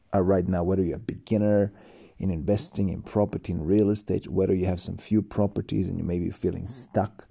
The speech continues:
or you have several properties you want to reach that next level to have your very own block of flats or something like that. So what do you have to do differently right now to have different results? Because realistically, everything you've done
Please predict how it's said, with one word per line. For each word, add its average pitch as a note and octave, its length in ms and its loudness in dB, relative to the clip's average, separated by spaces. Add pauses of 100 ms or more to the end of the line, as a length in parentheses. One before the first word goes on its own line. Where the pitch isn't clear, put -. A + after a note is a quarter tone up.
(420)
or G2+ 100 0
you F#2 80 2
have G2+ 120 -4
several A2 500 2
properties G#2 640 0
you G2 80 0
want F#2 140 -2
to F#2 60 2
reach F#2+ 200 0
that - 200 -6
next G2 360 -2
level G2 280 2
to - 180 -4
have F#2+ 160 0
your E2 180 -2
very F#2+ 380 0
own F2+ 140 -2
block F2 320 -4
of - 80 -10
flats G2+ 440 0
or - 40 -10
something - 320 -6
like G2 180 -6
that. F2+ 400 0 (420)
So - 140 -2
what A2 160 6
do E3+ 80 2
you F3 100 4
have B2+ 240 0
to A#2 100 0
do A2 180 2
differently F#2 920 0 (560)
right G2+ 420 2
now G2 520 2 (1200)
to F#2+ 100 0
have F2+ 160 -2
different - 320 -4
results? - 340 -6
Because G2+ 320 -4
realistically, G#2 880 2 (520)
everything C3+ 380 4
you've B2 120 0
done G#2 360 2